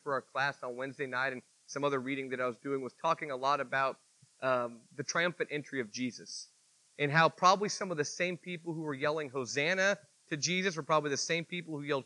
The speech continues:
"Crucify him," when he was killed, were probably maybe even some of the same people that said to Peter in Acts chapter two, "What shall we do?" Murderers can be forgiven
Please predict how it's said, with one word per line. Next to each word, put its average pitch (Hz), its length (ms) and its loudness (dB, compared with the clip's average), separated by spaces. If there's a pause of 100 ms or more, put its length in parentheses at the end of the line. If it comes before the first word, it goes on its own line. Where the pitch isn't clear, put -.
(120)
"Crucify 180 500 -4
him," 190 260 -2 (300)
when 147 160 0
he 139 120 -4
was 135 140 -4
killed, 196 380 2 (180)
were 147 60 -6
probably 165 300 4
maybe 156 260 0
even 156 140 -8
some 156 180 -8
of 143 60 -6
the 135 80 -6
same 160 260 -4
people 156 320 -10
that 123 140 -10
said 143 160 -4
to 131 60 -4
Peter 143 340 -6
in 131 80 -4
Acts 131 200 -6
chapter 135 380 -6
two, 131 200 -8 (260)
"What 127 180 2
shall 120 240 0
we 127 100 -4
do?" 110 200 -10 (800)
Murderers 165 600 2
can 143 180 -6
be 147 120 -6
forgiven 123 640 -8